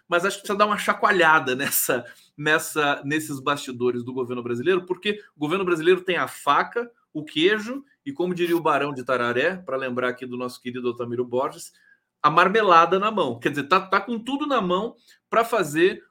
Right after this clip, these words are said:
uma atuação internacional decisiva nesse processo. Tem gente que não acredita, que é cético. "Ah, o Brasil,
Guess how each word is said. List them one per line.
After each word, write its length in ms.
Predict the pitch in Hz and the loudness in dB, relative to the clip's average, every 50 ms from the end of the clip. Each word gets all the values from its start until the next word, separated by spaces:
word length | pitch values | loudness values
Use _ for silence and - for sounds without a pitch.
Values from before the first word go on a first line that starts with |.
| _ _ | _ _
uma 220 | 175 185 214 226 | -2 0 0 0
atuação 560 | 208 208 - 185 175 156 156 - - 165 165 | -2 0 2 2 2 2 0 -2 -6 -6 -6
internacional 640 | 165 - 156 147 151 147 143 - 151 147 151 160 180 185 | -4 -4 -4 -4 -4 -6 -8 -8 -8 -6 -4 -2 -2 -4
decisiva 720 | 175 147 196 233 277 277 - 285 233 185 185 208 202 202 | -4 -4 -4 -4 -4 -6 -6 -8 -8 -6 -6 -6 -6 -6
nesse 200 | 214 208 202 202 | -8 -8 -8 -10
processo. 340 | - 214 208 - - 127 - | -8 -8 -6 -4 -4 -4 -2
Tem 100 | - 247 | -2 -2
gente 180 | 247 302 294 285 | -2 -4 -4 -4
que 60 | 349 | -2
não 80 | 359 339 | -2 0
acredita, 560 | 339 359 330 226 190 220 240 226 - 190 180 | 0 0 -2 -2 -2 -4 -4 -4 -4 -6 -6
que 100 | - 180 | -6 -6
é 40 | 180 | -6
cético. 480 | 180 - 190 202 202 196 196 - - | -4 -6 -4 -4 -4 -6 -8 -10 -8
"Ah, 140 | - - - | -6 -6 -2
o 60 | 233 | -2
Brasil, 600 | 247 262 247 208 208 240 247 240 240 233 220 202 | -2 -2 -2 -4 -6 -10 -12 -12 -12 -12 -12 -12